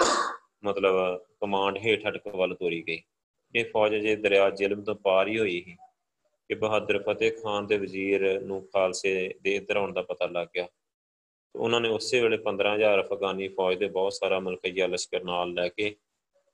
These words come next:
ਤੇ ਉਹਦਾ ਇੱਕ ਭਰਾ ਸੀ ਦੋਸਤ ਮੁਹੰਮਦ ਖਾਨ, ਹਜਰੋ ਦੇ ਲਾਗੇ ਸ਼ਮਸ਼ਾਬਾਦ ਦੇ ਮੈਦਾਨ 'ਚ ਡੇਰੇ ਲਾ ਕੇ ਤੇ ਉਹਨੇ ਖਾਲਸੇ ਦਾ ਰਾਹ ਰੋਕ ਲਿਆ।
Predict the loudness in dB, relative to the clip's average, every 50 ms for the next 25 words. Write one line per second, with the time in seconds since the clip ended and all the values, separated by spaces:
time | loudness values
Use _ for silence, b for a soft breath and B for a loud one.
0 | _ _ _ _ _ -2 0 2 2 2 0 -2 -2 0 2 2 2 2 -2 -4
1 | -2 2 4 4 4 4 4 0 -2 -2 -2 -2 -2 -2 -4 -4 -4 -4 -2 -2
2 | -2 -4 -4 -6 -6 -6 -6 -6 -8 -10 -16 _ -4 -4 -2 -2 -2 -2 0 0
3 | 0 2 2 2 2 2 0 0 0 0 -2 -4 -8 -12 -12 -8 -6 -4 -2 -2
4 | -2 0 2 2 2 2 0 -2 -4 -4 -2 0 0 0 0 -2 -4 -6 -2 0
5 | 0 2 2 2 0 0 -2 -4 -4 -2 2 2 2 2 0 -4 -8 -6 -6 -6
6 | -6 -6 -4 -2 -2 -2 -2 -4 -6 -6 -4 -2 0 2 2 2 2 0 -4 -6
7 | -8 -12 -10 -10 -10